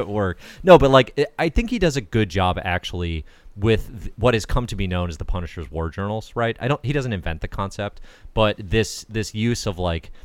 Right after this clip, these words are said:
yeah, Frank journals, <laughs> and that's, and that's how we get all these really detailed noir thoughts. It, it's actually a very functional approach to, like,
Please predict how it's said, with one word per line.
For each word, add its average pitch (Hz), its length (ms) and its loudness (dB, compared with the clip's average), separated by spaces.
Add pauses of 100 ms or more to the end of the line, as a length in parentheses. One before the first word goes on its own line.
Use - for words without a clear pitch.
(120)
yeah, 185 140 2
Frank 208 300 0
journals, 87 480 -4 (160)
<laughs> 185 120 -4 (120)
and 147 180 0
that's, 156 340 0 (300)
and 120 120 -4
that's 143 180 0
how 175 120 0
we 147 120 -2
get 110 240 0
all 104 160 0
these 95 220 -4
really 104 200 -4
detailed 92 440 -4
noir 85 280 -2
thoughts. 90 560 -4
It, 113 220 -4
it's 123 160 -6
actually 170 320 -4
a 107 60 -2
very 101 260 -2
functional 85 760 -6 (240)
approach 95 680 -2
to, - 80 -2
like, 82 300 -6